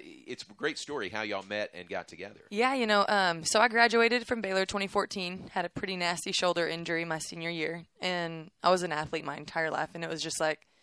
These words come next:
Speaker 2: that was not how I imagined that my athletic career would end. So I was kinda looking for something, you know, to fill that void, and I had always loved M M A, and I was talking to my dad, and he was like, "Well, you know what? I mean, if you're gonna, you should go do some jujitsu tournaments. You should go, uh, find a jujitsu gym,"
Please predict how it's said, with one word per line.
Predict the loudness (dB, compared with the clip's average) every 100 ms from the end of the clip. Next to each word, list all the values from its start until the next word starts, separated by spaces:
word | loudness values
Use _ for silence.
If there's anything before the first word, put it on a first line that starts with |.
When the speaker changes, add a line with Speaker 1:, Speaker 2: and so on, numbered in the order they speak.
| _ _ _ _
Speaker 2:
that | 4 6
was | 6 4
not | 0 2
how | 4 6
I | 6
imagined | 4 2 2 2 0 -2
that | -2 0
my | 0 -2 -2
athletic | -4 -2 -4 -6
career | -2 0
would | 0
end. | -2 -6
So | -2 2
I |
was | 2 2 -6 -4
kinda | -2 0
looking | -2 -4 -4
for | -4 -2 0
something, | 0 -2 -4 -4 -8 -16 _ _ _ _ _ -6
you | 0
know, | 2
to | 2
fill | 2 4
that | 6 4
void, | 4 4 4
and | 2
I | 0 -2 -4 _ _ _ _ _ _ _
had | 6
always | 10 10 8 4
loved | 6 6 4
M | 0
M | 2
A, | 2
and | 2
I |
was | 0
talking | 0 -2
to | 0
my | 0
dad, | 2 0
and | 0
he |
was | -2
like, | -2 -2
"Well, | -2
you | -2
know | 0
what? | 0 0
I |
mean, | -2
if | -4 -4
you're |
gonna, | -4 -4 -6 -14 _
you | -4
should | -2
go | -2
do | -2
some | -4 -4
jujitsu | -4 -4 -6
tournaments. | -6 -8 -10 -12 -8
You | -6
should | 0
go, | 4 6
uh, | 6
find | 4 0
a | 0
jujitsu | -2 -4 -6
gym," | -8 -8 -8